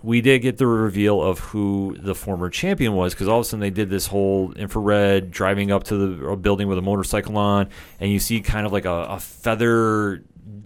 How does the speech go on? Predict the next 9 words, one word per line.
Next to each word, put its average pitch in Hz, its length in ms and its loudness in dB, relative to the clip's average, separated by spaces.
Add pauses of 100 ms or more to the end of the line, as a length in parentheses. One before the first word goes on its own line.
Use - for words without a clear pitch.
(100)
leather 110 260 0
jacket 107 720 0 (140)
design. 107 480 -2 (440)
And 113 180 -2
lo 165 140 4
and 214 100 2
behold, 226 480 6 (600)
Ember 247 320 8
Moon. 226 480 8